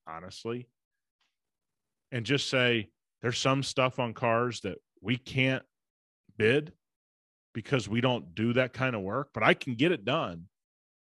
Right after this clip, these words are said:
But you need to accept that this is out of the scope of what we do every day." Folks, this is the only way I found it to be enjoyable.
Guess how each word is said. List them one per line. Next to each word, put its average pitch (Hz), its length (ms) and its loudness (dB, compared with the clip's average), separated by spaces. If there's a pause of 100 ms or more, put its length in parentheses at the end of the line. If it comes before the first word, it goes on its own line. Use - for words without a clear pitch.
But - 160 -6
you 156 100 6
need 180 200 6
to 135 100 6
accept 151 460 -2
that 101 120 -4
this 143 220 -2
is 110 100 -4
out 131 180 2
of 120 60 0
the 104 80 -6
scope 131 360 -2
of 104 60 -2
what 113 220 0
we 104 140 -4
do 131 260 -2
every 90 280 -6
day." 80 340 -12 (1600)
Folks, 156 400 -8 (420)
this 147 240 0
is 135 120 -2
the 120 260 -2
only 170 320 4
way 143 280 0
I 117 60 -4
found 104 380 -6
it 98 80 -12
to 92 80 -14
be 90 140 -8
enjoyable. 80 640 -12